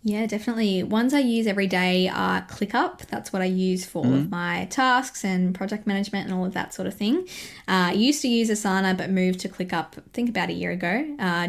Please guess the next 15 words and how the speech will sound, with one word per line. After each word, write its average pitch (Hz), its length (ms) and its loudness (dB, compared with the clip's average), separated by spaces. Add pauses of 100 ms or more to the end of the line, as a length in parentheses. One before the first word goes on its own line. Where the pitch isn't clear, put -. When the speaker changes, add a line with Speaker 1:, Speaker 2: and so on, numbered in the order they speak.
(100)
Speaker 1:
just 185 180 -2
because 180 560 -4
more 185 160 -2
features, 254 560 2
just 185 180 -8
liked 175 300 -4
it 190 40 0
a 185 40 -2
bit 180 160 -2
better, 180 180 2
and 180 100 0
I've - 140 -4
been 170 320 -6
loving 165 240 -2
it. - 380 -4